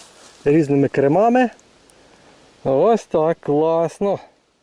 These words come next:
Камеради, знайшовся ось такий патрончик. Патрончик Манліхер.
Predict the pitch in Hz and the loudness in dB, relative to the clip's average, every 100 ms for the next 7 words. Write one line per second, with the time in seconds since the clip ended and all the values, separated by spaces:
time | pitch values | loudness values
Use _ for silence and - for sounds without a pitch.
0 | _ _ _ _ _ _ _ _ _ _ | _ _ _ _ _ _ _ _ _ _
1 | _ - 147 170 220 185 151 208 202 202 | _ -16 -12 -10 -8 -8 -8 -6 -6 -4
2 | 156 - 190 202 220 165 143 - - - | -6 -6 -6 -4 -2 -2 -2 -8 -14 -16
3 | - - 170 143 139 131 135 233 285 294 | -8 -2 0 0 -4 0 2 2 2 0
4 | 277 | -2